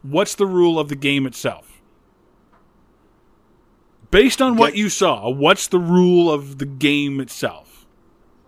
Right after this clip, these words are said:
Speaker 2: So you're given whatever armor and equipment your player
Speaker 1: Buys.
Speaker 2: has for you.
Speaker 1: Yeah.
Speaker 2: Right? Whatever their in-app purchases, yeah.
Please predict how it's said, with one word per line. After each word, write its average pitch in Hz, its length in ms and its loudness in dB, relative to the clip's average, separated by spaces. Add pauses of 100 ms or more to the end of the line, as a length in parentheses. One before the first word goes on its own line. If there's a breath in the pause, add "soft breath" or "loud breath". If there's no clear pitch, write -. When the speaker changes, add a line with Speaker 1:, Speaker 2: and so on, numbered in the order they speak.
Speaker 2:
So 120 600 -2
you're 113 200 -10
given 117 520 -8 (200)
whatever 117 380 -6
armor 120 440 -2
and 113 160 -8
equipment 117 440 -8
your 113 120 -8
player 110 520 -2 (300)
Speaker 1:
Buys. 117 300 0
Speaker 2:
has 107 200 -4
for - 160 -12
you. 90 140 -10
Speaker 1:
Yeah. 117 240 0 (520)
Speaker 2:
Right? 101 240 -6
Whatever 110 240 -4
their 107 260 -6
in-app 113 360 -8
purchases, 95 580 -14
yeah. 113 140 -12